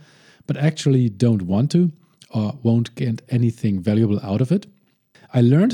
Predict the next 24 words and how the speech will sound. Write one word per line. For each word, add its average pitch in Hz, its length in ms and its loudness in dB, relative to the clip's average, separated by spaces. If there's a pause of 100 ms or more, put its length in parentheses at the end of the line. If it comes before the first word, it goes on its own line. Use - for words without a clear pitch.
that 143 160 0
my 117 100 2
opinions 160 500 2
are 123 160 -4
influenced 135 600 -2
by 110 160 -2
the 107 100 -6
source 139 420 0
of - 120 -12
information 113 760 -2
which 120 180 -2
I 120 120 -4
use 113 400 0
for - 180 -12
them. 90 300 -10 (760)
Do 156 280 0
I 175 80 2
like 143 240 0
the 127 80 0
person 113 400 -2
who 120 120 -2
taught 104 360 -6
me 101 80 -4
something? 117 480 -4